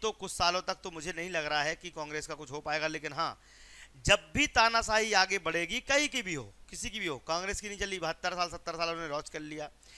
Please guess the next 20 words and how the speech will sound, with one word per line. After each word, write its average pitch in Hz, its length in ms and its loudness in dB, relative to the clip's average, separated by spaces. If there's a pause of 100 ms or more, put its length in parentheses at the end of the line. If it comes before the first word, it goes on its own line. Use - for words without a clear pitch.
(200)
तो - 100 -6
ऐसा 233 400 4
करते 233 280 0
हुए 240 200 4
आप 226 200 4
देख 202 160 0
सकते 180 300 -4
हो 202 100 -2
कि 240 160 -4
या 240 60 4 (100)
कोई 202 160 0
भी 247 100 -4
सरकार 202 380 4
हो, 180 280 -4 (300)
अगर, 202 400 6 (360)
अगर 226 280 6 (200)
वो 196 120 -2
तानाशाही 220 480 2
रवैया 208 280 2
अपनाएगी 175 560 2